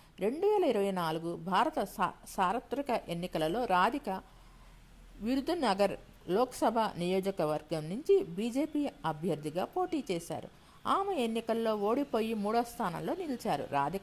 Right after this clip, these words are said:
కంటే విజయ్ ప్రభాకరన్ దివంగత విజయకాంత్ కుమారుడు రెం-, రెండు లక్షల పద్నాలుగు వేల ఆరు వందల ఆరు ఓట్లతో గెలిచారు.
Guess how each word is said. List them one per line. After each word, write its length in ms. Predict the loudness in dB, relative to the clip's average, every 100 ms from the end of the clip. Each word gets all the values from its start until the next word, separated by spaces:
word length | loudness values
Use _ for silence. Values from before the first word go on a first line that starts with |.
| -2
కంటే 320 | -2 0 -2
విజయ్ 380 | -2 -2 -2 -2 -2
ప్రభాకరన్ 640 | 0 2 4 2 4 0 0 -4 -20 -20 -20 -8
దివంగత 540 | 0 2 2 2 0 2 0 -4 -6
విజయకాంత్ 580 | 0 4 4 4 -2 -2
కుమారుడు 640 | -6 -4 0 0 0 -2 0
రెం-, 180 | 0 -2 -6 -20 -20 -10 -4
రెండు 220 | 0 2
లక్షల 460 | 2 2 -2 -2 0
పద్నాలుగు 600 | 2 2 2 2 2 2
వేల 200 | 2 4
ఆరు 200 | 4 2
వందల 240 | 0 2
ఆరు 220 | 2 2
ఓట్లతో 640 | 0 0 0 -2 -2 -2 -4 -14 -20 -20 -20 -20 -20 -6 0
గెలిచారు. 460 | 2 2 2 2